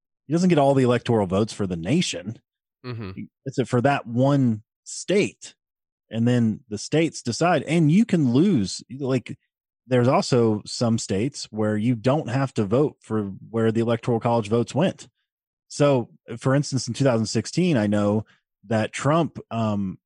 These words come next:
Speaker 1: two of his Electoral College votes that he was supposed to get didn't go towards him.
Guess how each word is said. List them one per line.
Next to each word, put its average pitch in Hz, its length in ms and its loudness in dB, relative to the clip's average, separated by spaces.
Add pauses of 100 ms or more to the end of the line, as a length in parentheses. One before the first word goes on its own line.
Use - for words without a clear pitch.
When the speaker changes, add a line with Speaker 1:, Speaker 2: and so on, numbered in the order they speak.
(200)
Speaker 1:
two 180 200 2
of 147 80 2
his 131 120 0
Electoral 117 440 0
College 104 320 0
votes 101 380 -2
that 98 120 -2
he 104 80 0
was 98 100 -2
supposed 131 340 -2
to 107 60 -4
get 104 320 -4
didn't 110 280 -2
go 113 180 0
towards 101 300 -6
him. 104 260 -4